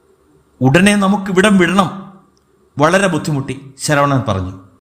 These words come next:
"ഡോക്ടർ വരാതെ പോകാൻ പറ്റില്ല ശരവണൻ സാറേ." ചായ ഗ്ലാസ്സിലൊഴിച്ച് ആദി കൊടുത്തു. വായി നന്നായി തുറന്ന് കുടിക്കാൻ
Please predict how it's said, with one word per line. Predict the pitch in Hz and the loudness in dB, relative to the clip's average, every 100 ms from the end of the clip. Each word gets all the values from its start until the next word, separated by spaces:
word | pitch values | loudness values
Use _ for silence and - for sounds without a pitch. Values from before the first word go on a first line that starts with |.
| _ _ 104 113 | _ _ 0 2
"ഡോക്ടർ | 135 160 - 202 | 2 0 -2 0
വരാതെ | 185 190 202 | 2 0 0
പോകാൻ | 202 160 180 208 208 | -2 0 2 0 -2
പറ്റില്ല | 151 208 214 | -6 -2 0
ശരവണൻ | 220 190 196 202 | 0 0 2 2
സാറേ." | 202 190 131 - - _ _ _ _ _ - | 2 2 0 -6 -18 _ _ _ _ _ 0
ചായ | 175 175 196 190 - - | 4 4 0 -4 -10 -8
ഗ്ലാസ്സിലൊഴിച്ച് | 131 165 208 208 151 139 - 135 - - | 2 2 2 0 -2 -2 -6 -12 -10 0
ആദി | 135 139 | 0 0
കൊടുത്തു. | 117 104 - - _ _ _ _ _ _ - | -4 -6 -8 -18 _ _ _ _ _ _ -2
വായി | 160 233 294 | 2 4 2
നന്നായി | 262 226 254 302 | -2 0 2 0
തുറന്ന് | 302 262 269 254 | 0 -2 0 0
കുടിക്കാൻ | 214 202 214 | 0 0 0